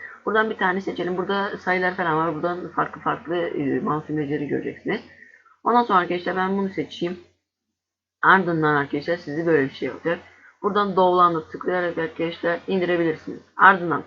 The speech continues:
indirdiğiniz şeyi, e, mouse imlecini buraya koyabilirsiniz. Masa üstüne çekip koyun.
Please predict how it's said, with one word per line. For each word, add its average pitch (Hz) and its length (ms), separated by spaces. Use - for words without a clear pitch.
indirdiğiniz 196 680
şeyi, 180 380
e, 147 100
mouse 160 360
imlecini 151 440
buraya 156 320
koyabilirsiniz. 139 540
Masa 143 200
üstüne 151 300
çekip - 340
koyun. 127 280